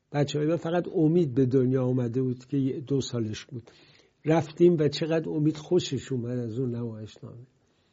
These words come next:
و همچنان فیلمی که ساخت، کارهایی که کرد و می‌خواست بکنه نگذاشتن. سینما تهیه کننده می‌خواد. من نگاه می‌کنم الان پسرم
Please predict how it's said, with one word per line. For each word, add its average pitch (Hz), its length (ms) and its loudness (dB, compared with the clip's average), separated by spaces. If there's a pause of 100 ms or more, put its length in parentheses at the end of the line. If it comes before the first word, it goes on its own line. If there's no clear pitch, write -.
(360)
و 208 80 -4
همچنان 165 760 -4
فیلمی 165 480 4
که 127 180 -2
ساخت، 123 680 -6 (440)
کارهایی 180 360 10
که 180 180 4
کرد 175 320 2
و 185 80 6
می‌خواست 175 380 2
بکنه 170 340 4
نگذاشتن. 139 960 2 (2500)
سینما 139 1080 0 (540)
تهیه 131 340 2
کننده 117 520 -4
می‌خواد. 107 380 -14 (280)
من 160 60 -2
نگاه 151 300 0
می‌کنم 143 220 -4
الان 139 200 0
پسرم 147 540 0